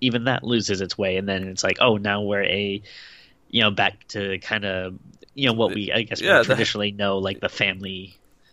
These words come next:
Speaker 2: Yeah, and the house, and the sneaking
Speaker 1: Yeah.
Speaker 2: around, and the, you know, the, the chainsaw, of course, like, you know, all, all, all these things, and, uh, I, I think there was a point, actually, like, it got to, like, there was, like, maybe twenty minutes left of the movie,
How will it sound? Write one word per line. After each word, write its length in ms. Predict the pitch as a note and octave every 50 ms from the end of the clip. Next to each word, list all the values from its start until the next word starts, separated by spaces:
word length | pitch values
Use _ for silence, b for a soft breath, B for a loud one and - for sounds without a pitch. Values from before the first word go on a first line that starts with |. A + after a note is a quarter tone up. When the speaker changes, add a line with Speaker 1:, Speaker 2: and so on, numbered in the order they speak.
| _ _ _ _ _ _ -
Speaker 2:
Yeah, 360 | F#2+ F2 C#2 C#2 A2+ G#2 F2
and 140 | G#2+ A#2 A#2
the 60 | B2
house, 500 | A2+ C#3+ C#3 C3 B2 A#2 A2 - - -
and 140 | B2 A2+ G#2+
the 40 | G#2+
sneaking 360 | - - - B2 - - B2+
Speaker 1:
Yeah. 80 | A2+ A2+
Speaker 2:
around, 460 | A#2 A2+ A2 A2 A2 G#2+ G#2+ G#2 G#2
and 180 | G2+ G2+ G2+ G2+
the, 200 | G2 G2 G2 G2 G2+
you 80 | G2+
know, 180 | G2+ G2 G2 F#2+ _ _ -
the, 120 | - -
the 140 | - - A#2+
chainsaw, 520 | - - C3 A2+ G#2+ G2+ - - G2+ F#2+
of 100 | F#2 - -
course, 260 | - G2 F#2 - -
like, 180 | A2 G2 -
you 60 | A2 A#2+
know, 100 | A2+ - B B B B B B B
all, 120 | D#3 F3
all, 200 | C#3+ E3+ F#3+ F#3+ -
all 180 | - F#3+ G3+
these 180 | G#3 A3 G3+ -
things, 240 | - B3 A#3 D#3 C3
and, 140 | C3 A#2 b b b b b b b b b b _ _ - -
uh, 300 | B2+ C#3 C#3+ C#3+ C#3+ - -
I, 160 | - D#3 F3+
I 60 | - E3+
think 160 | - G#3+ G3+
there 80 | G#3+ G#3
was 100 | F3 D3
a 60 | C#3
point, 260 | - - F#3 F#3 C#3
actually, 360 | B2+ A#2+ G2+ - - A#2+ A2+ G#2+
like, 420 | G#2 G2+ - - - - - - - -
it 120 | - A#2 A#2+
got 200 | C#3+ D3 B2 -
to, 80 | - C#3
like, 180 | B2+ G2+ - _ _ - - -
there 120 | B2+ B2+
was, 140 | A#2+ A#2 A#2
like, 120 | A2+ -
maybe 340 | A#2 A#2+ B2 B2 A#2+ A#2 - _
twenty 300 | - - - C3+ A#2 A2+ A#2+
minutes 260 | A#2 A2+ G#2 - -
left 180 | B2 A2+ - -
of 60 | -
the 80 | G2+ G#2
movie, 480 | A2 A#2+ A#2+ A2 - G#2 G2+ F#2+ -